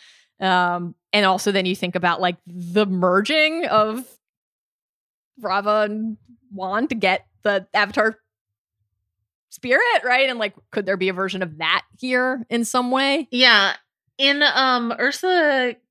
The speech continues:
Speaker 2: K. Le Guin's book, Wizard of Earthsea,
Speaker 1: Mm.
Speaker 2: which,
Speaker 1: My
Speaker 2: uh,
Speaker 1: stepmom's absolute favorite. Shout out, Debbie.
Speaker 2: Oh.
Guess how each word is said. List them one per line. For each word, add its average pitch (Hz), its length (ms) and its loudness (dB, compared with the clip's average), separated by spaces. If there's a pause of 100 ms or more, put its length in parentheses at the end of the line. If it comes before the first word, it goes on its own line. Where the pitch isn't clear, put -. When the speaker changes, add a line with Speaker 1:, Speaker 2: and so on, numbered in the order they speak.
(320)
Speaker 2:
K. 220 180 -4
Le 196 80 -2
Guin's 180 400 -4
book, 170 260 -4
Wizard 170 280 -4
of 165 140 -4
Earthsea, 156 560 -4
Speaker 1:
Mm. 175 100 -6
Speaker 2:
which, 160 500 -2
Speaker 1:
My 170 60 2
Speaker 2:
uh, 165 280 2
Speaker 1:
stepmom's 175 380 -4
absolute 190 520 -2
favorite. 160 520 -8
Shout 175 260 -2
out, 175 160 -2
Debbie. 170 400 -4
Speaker 2:
Oh. 277 800 0